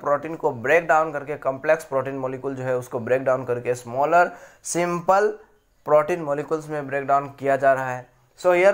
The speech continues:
protein molecules are acted upon by pepsin enzyme and this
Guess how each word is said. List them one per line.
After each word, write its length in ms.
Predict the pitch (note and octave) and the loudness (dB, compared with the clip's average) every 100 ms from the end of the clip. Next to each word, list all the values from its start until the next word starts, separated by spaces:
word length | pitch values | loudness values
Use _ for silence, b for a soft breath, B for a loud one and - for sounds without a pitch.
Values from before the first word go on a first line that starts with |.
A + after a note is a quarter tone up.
| G3 | 2
protein 420 | - D3 D#3 A3 A#3 | 2 2 2 -2 0
molecules 640 | G3 F3+ E3+ F3 F3 F3 | 0 0 0 0 0 2
are 260 | C#3 C#3+ | 2 2
acted 280 | - - E3 | -2 -4 -6
upon 280 | D3 D3 C#3+ | -6 -6 -2
by 140 | A#2+ A2 - | -2 -2 -2
pepsin 420 | C#3 C#3 - F3 | -2 -2 -4 -4
enzyme 560 | E3+ E3+ F3 F#3 G#3 A3 | -4 0 2 2 -2 -8
and 340 | C#3 C#3+ C#3+ C3+ | -6 -6 -6 -8
this 220 | F3 | -10